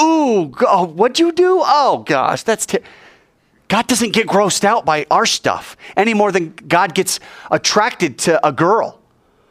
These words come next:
And, and some girl goes, "Hey, God, check me out." And he's like, "Whoa, <laughs> that's just weird. It's crazy." It's like you saying,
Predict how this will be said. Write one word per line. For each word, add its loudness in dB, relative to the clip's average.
And, -2
and 0
some 0
girl 0
goes, -2
"Hey, 0
God, 0
check -6
me 0
out." 0
And -6
he's -12
like, -16
"Whoa, -4
<laughs> -14
that's -10
just -2
weird. 0
It's -6
crazy." 0
It's 0
like -2
you 0
saying, -2